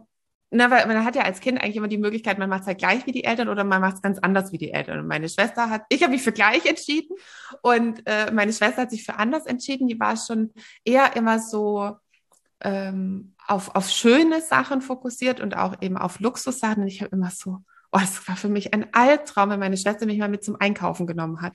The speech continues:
ne? Also wirklich, ich wollte immer im Erdboden versinken, weil ich so gedacht habe, beim Bräuninger in der Luxusabteilung. Also auf gar keinen Fall. Ähm, also von, das war so ich.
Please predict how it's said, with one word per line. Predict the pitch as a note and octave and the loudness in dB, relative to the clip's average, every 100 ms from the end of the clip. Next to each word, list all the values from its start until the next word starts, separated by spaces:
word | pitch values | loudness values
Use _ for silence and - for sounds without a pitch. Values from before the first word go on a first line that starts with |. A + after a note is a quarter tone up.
| - | -4
ne? | A3+ C4 - | -4 -4 0
Also | G#3 G#3 G#3 G#3 | 0 0 -4 -6
wirklich, | A#3+ C4+ C#4+ A3+ A3+ A3+ - - - - - - - - | 6 6 6 2 -4 -4 -16 -18 -16 -18 -20 -20 -12 -4
ich | A3+ | 0
wollte | A3 A3+ | 2 2
immer | - A3+ A3 | 4 4 4
im | A3+ G#3 - | 2 -2 0
Erdboden | A3+ B3 A3 F#3+ F#3+ | 0 2 2 -2 -2
versinken, | F#3+ G3 G3 F#3+ F#3+ | -6 -4 -4 -4 -2
weil | G3 | -2
ich | G3 | -2
so | G#3+ | -4
gedacht | G3+ G3 G3 G3 | -6 -4 -4 -4
habe, | F#3 F#3 _ _ _ _ - - | -6 -6 _ _ _ _ -6 2
beim | G#3+ G3 | 2 2
Bräuninger | - G#3 C#4+ B3+ G#3+ - | 4 6 6 4 2 0
in | G3+ | 0
der | G3 | 0
Luxusabteilung. | A3 - F3+ - - - - D3 D#3+ E3+ F3+ - | -2 -4 -10 -8 -10 -10 -12 -10 -10 -12 -10 -2
Also | F#3 F#3 F#3+ F#3 - _ _ - | -2 0 0 0 -4 _ _ 2
auf | G3 F#3+ - - _ _ | 4 4 0 -16 _ _
gar | G#3+ F#3 F#3 | 2 4 2
keinen | - E3 C#3+ | -2 -10 -10
Fall. | - D3+ D#3+ A3+ - - - G#3+ - | -8 -6 -6 -6 -12 -20 -16 -16 0
Ähm, | G3+ G3+ G3+ G3+ G3+ G3+ G3+ _ _ _ _ _ _ - | 4 6 4 2 2 -2 -4 _ _ _ _ _ _ 0
also | A3 G3+ | 0 2
von, | A#3 A3+ - | 0 0 2
das | B3 A#3 | 4 4
war | G#3+ | 2
so | G3+ | 2
ich. | A3+ F#4 - | 2 2 0